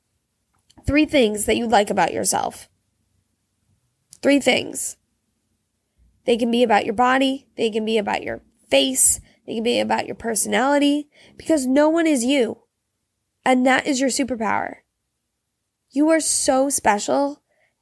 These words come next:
and someone loves you. And if you don't know that person yet, you will, because that person is manifesting you at this very moment right now.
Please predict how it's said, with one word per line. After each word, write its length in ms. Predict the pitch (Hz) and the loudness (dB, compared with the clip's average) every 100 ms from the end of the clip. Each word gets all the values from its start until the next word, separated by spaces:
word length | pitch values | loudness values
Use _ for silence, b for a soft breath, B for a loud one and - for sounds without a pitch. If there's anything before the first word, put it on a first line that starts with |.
| - | -6
and 220 | 262 233 _ _ _ _ - | -4 -4 _ _ _ _ -4
someone 500 | - - 254 254 254 | 0 2 2 0 -2
loves 240 | 220 202 | -2 -2
you. 220 | 190 - - _ _ _ _ _ _ _ _ _ _ _ _ - | -4 -8 -10 _ _ _ _ _ _ _ _ _ _ _ _ 0
And 140 | 233 | 2
if 140 | 240 277 | 2 0
you 80 | |
don't 160 | 302 349 | 0 0
know 120 | 330 | 2
that 160 | 311 285 | 0 0
person 280 | 262 220 220 | -4 -6 -2
yet, 180 | 214 | -2
you 140 | - 233 | -2 -2
will, 400 | 240 220 - - b b b b | 0 0 -2 -10 b b b b
because 460 | 247 240 233 226 220 - | -4 2 4 2 -2 -8
that 300 | 214 240 262 | 0 0 2
person 340 | 294 254 262 | 0 0 -2
is 120 | 247 | -2
manifesting 580 | 220 233 233 220 220 220 | 0 2 0 -2 -2 0
you 140 | 220 - | 0 -2
at 140 | 202 | -4
this 160 | 208 196 | -4 -8
very 400 | 185 185 233 233 | -6 0 2 2
moment 440 | 226 220 220 208 - | 2 0 -2 -6 0
right 200 | 190 - | 0 2
now. 340 | - - - | -4 -6 -12